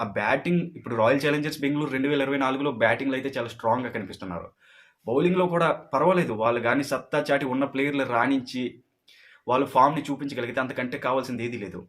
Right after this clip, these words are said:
మ్యాచ్ గెలిపించడానికి అవగాహన ఉన్న ప్లేయర్లు, మ్యాచ్ గెలిపించగలిగే ఎక్స్పీరియన్స్ ఉన్న ప్లేయర్లు అయితే ఉన్నారు ఆర్సీబీ టీం బౌలింగ్లో. కాసేపు ఆర్సీబీ బౌలింగ్ గురించి పక్కన పెడదాం. ఆర్సీబీ ఫ్యాన్స్ నమ్మకం కానీ, ఆర్సీబీ ఫ్యాన్స్ ధైర్యం కానీ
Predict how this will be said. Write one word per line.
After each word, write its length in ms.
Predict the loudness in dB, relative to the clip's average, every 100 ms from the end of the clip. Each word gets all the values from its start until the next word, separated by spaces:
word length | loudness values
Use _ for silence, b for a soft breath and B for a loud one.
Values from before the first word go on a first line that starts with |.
| _
మ్యాచ్ 280 | -4 -2 -2
గెలిపించడానికి 680 | -4 -2 -4 -2 -4 -4 -6 -10 -12 b b b b b 2
అవగాహన 420 | 4 4 4 0
ఉన్న 120 | -6
ప్లేయర్లు, 400 | -4 -4 -2 -4 -6
మ్యాచ్ 320 | 0 0 0
గెలిపించగలిగే 640 | -4 -4 -4 -6 -4 -6 -6
ఎక్స్పీరియన్స్ 460 | -8 -6 -4 -4
ఉన్న 100 | -4
ప్లేయర్లు 360 | -4 -6 -4 -4
అయితే 220 | -4 -4 -6 -10 -8
ఉన్నారు 360 | -4 -2 -2
ఆర్సీబీ 360 | 0 -2 -4 -8
టీం 240 | -6 -6 -2
బౌలింగ్లో. 400 | -2 -4 -6 -10 -14 B -4
కాసేపు 360 | -2 0 2 4
ఆర్సీబీ 360 | 4 0 -2
బౌలింగ్ 300 | 0 0 0
గురించి 220 | -4 -4
పక్కన 240 | -4 -4 -6
పెడదాం. 300 | -8 -8 -12 -10 -2
ఆర్సీబీ 440 | -2 0 -2 -4
ఫ్యాన్స్ 420 | -4 0 0 0 -2
నమ్మకం 300 | -4 -4 -2
కానీ, 200 | 0 0
ఆర్సీబీ 380 | 2 0 -2 -6
ఫ్యాన్స్ 340 | -2 0 0 -2
ధైర్యం 340 | -2 -2 0
కానీ 200 | 0 0